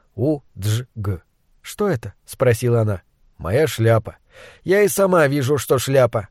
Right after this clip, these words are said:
но выглядит слишком для тебя маленькой». «Нет», ответил я и запихнул шляпу в чемодан. Это был его первый, нет, единственный мне подарок. Я был твёрдо намерен никогда с нею не расставаться. «Она как раз по размеру»,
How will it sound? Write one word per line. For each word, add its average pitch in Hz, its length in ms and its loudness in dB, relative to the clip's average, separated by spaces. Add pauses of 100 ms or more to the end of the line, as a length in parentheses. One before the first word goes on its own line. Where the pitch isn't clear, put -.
(120)
но 156 200 2
выглядит 156 680 0
слишком 170 560 0
для 180 160 2
тебя 202 240 0
маленькой». 160 560 -2 (280)
«Нет», 127 460 0 (260)
ответил 110 400 0
я 165 260 0 (240)
и 117 80 -2
запихнул 139 540 0
шляпу 151 400 0
в 120 80 -12
чемодан. 135 480 0 (300)
Это 143 200 0
был 156 160 4
его 143 280 0
первый, 117 500 0
нет, 104 320 -6
единственный 131 840 0
мне 127 220 2
подарок. 117 560 -2 (380)
Я 151 120 -6
был 147 180 2
твёрдо 147 440 2
намерен 151 500 0 (240)
никогда 160 640 2
с - 80 -8
нею 143 280 0
не 131 140 2
расставаться. 110 720 0 (800)
«Она 165 300 2
как 165 180 2
раз 175 260 4
по 139 120 4
размеру», 123 520 0